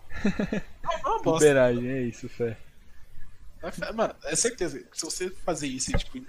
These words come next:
Speaker 2: noventa e nove por cento dos jogos que você jogar no universitário, você vai ganhar a partida.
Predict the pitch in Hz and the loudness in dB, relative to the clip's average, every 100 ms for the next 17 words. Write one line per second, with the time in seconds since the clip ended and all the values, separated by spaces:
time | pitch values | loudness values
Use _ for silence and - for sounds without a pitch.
0 | - - 170 190 175 160 165 139 147 143 | -10 -8 -8 -6 -2 -2 -4 -6 -8 -10
1 | - 127 131 - 127 120 127 127 123 117 | -10 -8 -8 -8 -10 -6 -4 -6 -8 -12
2 | 120 - - - 123 127 127 127 - | -8 -8 -6 -6 -4 -6 -6 -8 -10